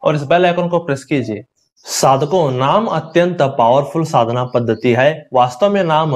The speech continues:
साधन भी है और साध्य भी है। मित्रों, आपने सुना होगा कि काशी में मरने वाले व्यक्ति को शिवजी मुक्ति प्रदान करते हैं, पर कैसे वो मुक्ति देते हैं, ये बहुत कम लोग जानते हैं। रामचरितमानस के बाल कांड में स्वयं शिवजी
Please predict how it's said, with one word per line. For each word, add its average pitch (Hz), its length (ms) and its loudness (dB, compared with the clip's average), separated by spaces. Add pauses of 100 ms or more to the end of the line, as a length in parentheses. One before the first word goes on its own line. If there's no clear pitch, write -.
साधन 123 460 0
भी 147 140 0
है 165 220 2
और 139 200 -2
साध्य 120 420 -2
भी 120 140 2
है। 143 200 2 (380)
मित्रों, 196 240 2
आपने 202 260 0
सुना 147 220 0
होगा 151 260 0
कि 147 260 2
काशी 127 360 -2
में 151 300 0 (260)
मरने 143 320 2
वाले 180 240 2
व्यक्ति 143 320 -2
को 156 160 0
शिवजी 143 600 0 (240)
मुक्ति 143 320 0
प्रदान 135 360 2
करते 131 280 -4
हैं, 156 240 0 (320)
पर 190 100 4
कैसे 175 400 0
वो 220 100 4
मुक्ति 190 340 2
देते 170 240 0
हैं, 185 240 0
ये 175 100 2
बहुत 156 440 0
कम 156 180 0
लोग 143 160 0
जानते 120 300 -2
हैं। 170 300 0 (260)
रामचरितमानस 170 880 0
के 135 160 0
बाल 123 320 2
कांड 151 280 -2
में 123 240 -2
स्वयं 160 320 0
शिवजी 139 480 2